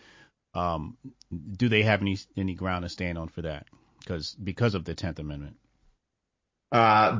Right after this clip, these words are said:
Speaker 2: well, especially because of the First Amendment and the fourteenth Amendment. But yeah, they, um, they don't, in our opinion. In Connecticut, Connecticut was probably the worst state in how they did it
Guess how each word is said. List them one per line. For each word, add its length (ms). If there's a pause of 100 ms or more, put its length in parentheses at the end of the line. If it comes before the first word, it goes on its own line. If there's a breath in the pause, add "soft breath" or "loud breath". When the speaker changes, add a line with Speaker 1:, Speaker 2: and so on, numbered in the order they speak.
Speaker 2:
well, 540
especially 480
because 180
of 80
the 60
First 340
Amendment 480
and 160
the 60
fourteenth 520
Amendment. 320
But 160
yeah, 460
they, 460
um, 420
they 160
don't, 420
in 140
our 160
opinion. 480
In 180
Connecticut, 720
Connecticut 320
was 100
probably 280
the 140
worst 420
state 280
in 80
how 200
they 120
did 240
it 300